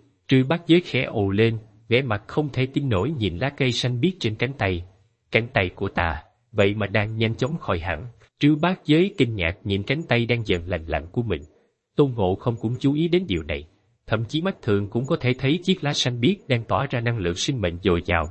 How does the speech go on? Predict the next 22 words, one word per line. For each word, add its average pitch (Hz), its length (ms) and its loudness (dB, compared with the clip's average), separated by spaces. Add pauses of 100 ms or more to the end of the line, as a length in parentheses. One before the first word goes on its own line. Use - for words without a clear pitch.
(140)
để 117 120 4
chữa 123 200 2
trị 98 180 0
cánh 123 220 -4
tay 101 160 0
Bát 123 220 -2
Giới. 120 260 2 (400)
Đây 160 180 6
là 107 140 0
lá 127 280 -2
của 139 120 2
Diệp 104 280 0
Tử, 104 340 -2 (500)
là 110 160 2
lá 147 160 0
ngô 139 320 2
đồng 101 280 -2
bản 120 280 -2
mệnh 92 220 -2
của 160 180 0
vị 92 260 -2 (260)
đã 127 100 2